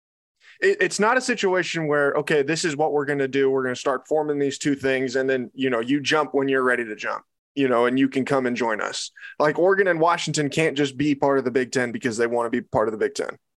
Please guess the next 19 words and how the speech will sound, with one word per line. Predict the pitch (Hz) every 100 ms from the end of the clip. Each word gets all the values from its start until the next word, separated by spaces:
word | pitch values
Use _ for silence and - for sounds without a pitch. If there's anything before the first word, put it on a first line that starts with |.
| _
Iowa | 135 147 147
State, | - 143 143 -
whoever, | 139 143 120
can't | 107 139 -
be | 135
part | 131 135 139
of | 123
the | 123
Big | 127 -
Ten | 120
because | 110 127 113
they, | 110
like, | 131 127
they | 143
have | 156 160
to |
let | 143 147 156
you | 139 135
in, | 135